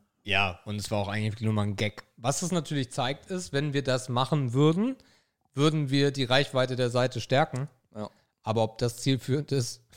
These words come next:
Speaker 2: Ach, weiß nicht, ich kann auch was drüber schreiben, wie ich,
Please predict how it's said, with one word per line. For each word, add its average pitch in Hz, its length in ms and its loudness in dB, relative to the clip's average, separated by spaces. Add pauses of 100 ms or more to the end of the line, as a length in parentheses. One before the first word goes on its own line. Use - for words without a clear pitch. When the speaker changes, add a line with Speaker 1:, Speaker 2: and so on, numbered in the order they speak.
(520)
Speaker 2:
Ach, - 300 -12
weiß - 220 -10
nicht, - 120 -10
ich - 80 -14
kann 87 140 -8
auch 92 120 -6
was 104 120 -6
drüber 98 220 -6
schreiben, 98 380 -2
wie 95 180 -10
ich, - 200 -18